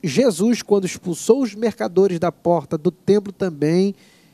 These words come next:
e outros exemplos demais. Ele tá falando aqui que a corrupção, ela, e eu entendo até o que ele tá dizendo, porque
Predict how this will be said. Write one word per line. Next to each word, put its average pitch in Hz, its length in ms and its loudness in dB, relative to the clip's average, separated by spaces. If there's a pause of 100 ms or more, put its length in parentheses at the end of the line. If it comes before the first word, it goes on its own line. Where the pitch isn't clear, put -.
(120)
e 294 100 4
outros 226 300 -2
exemplos 160 500 -4
demais. 147 340 -8
Ele 170 180 -12
tá 285 140 -8
falando 240 260 -4
aqui 226 180 -8
que 254 80 -10
a 226 40 -8
corrupção, 214 760 -2 (440)
ela, 185 520 -2
e 247 100 -6
eu 285 80 2
entendo 262 360 2
até 233 220 -2
o 226 60 -2
que 226 100 -8
ele 226 100 -10
tá 226 180 -8
dizendo, 214 420 -2
porque 185 540 -4